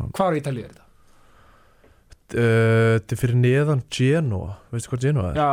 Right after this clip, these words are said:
Speaker 1: Genoa, já, já.
Speaker 2: Þetta er bara, já, hjá Pisa.
Speaker 1: Já.
Speaker 2: Bara miðri Ítalíu.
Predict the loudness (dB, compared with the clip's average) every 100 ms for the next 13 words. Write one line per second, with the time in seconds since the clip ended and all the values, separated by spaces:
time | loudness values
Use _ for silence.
0 | 0 -2 -2 -2 0 0 0 0 0 0
1 | 0 -2 -4 0 0 0 -4 -6 _ _
2 | _ _ -2 0 -2 -4 0 2 2 2
3 | 0 0 -2 -2 -4 -4